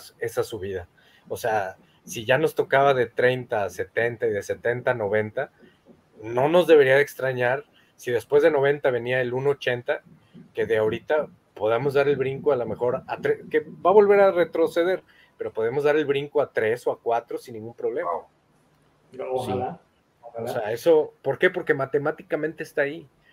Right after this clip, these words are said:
Speaker 1: El
Speaker 2: No,
Speaker 1: sistema
Speaker 2: es que
Speaker 1: hace
Speaker 2: lo
Speaker 1: eso.
Speaker 2: hubiera, lo hubiera dicho el, el de acá, porque él es el profeta.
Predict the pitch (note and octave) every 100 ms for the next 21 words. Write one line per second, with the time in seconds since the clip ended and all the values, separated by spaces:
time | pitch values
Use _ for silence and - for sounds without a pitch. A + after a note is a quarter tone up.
0 | _ _ _ C3 - D3 - E3 E3+ E3+
1 | F3+ E3+ E3 D#3+ F3+ G3 - F3 E3+ -
2 | G3 F#3 F#3+ - F#3 D#3+ D3 D3+ C#3+ C#3
3 | C#3 F3 E3+ C#3+ - A#2+ D#3 C3+ C3 B2
4 | D3+ D3+ A#2